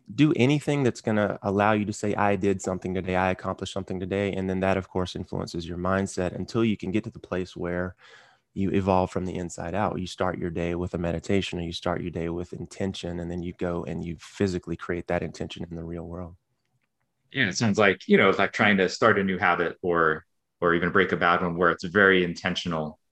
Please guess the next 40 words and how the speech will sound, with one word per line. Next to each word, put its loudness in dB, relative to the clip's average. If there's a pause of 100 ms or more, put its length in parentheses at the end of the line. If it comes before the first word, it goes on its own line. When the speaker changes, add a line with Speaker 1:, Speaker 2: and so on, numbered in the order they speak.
(120)
Speaker 2:
right, 4
in -2
the -2
beginning, 0
where 2
you, 0 (480)
you -4
can't 4
really 8
get 2
by 6
without, 4 (200)
fi-, -6 (100)
you 2
know, 2
consciously 2
saying, 2
"I'm -4
gonna 2 (180)
do -2
this 0
thing 0
or 4
not 2
do -2
this -2
thing," -2
or -4
whatever 2
it 6
is. 8
But -2
the 0
goal 8
is 6
with 0
all 6
of -2
this -4
is -10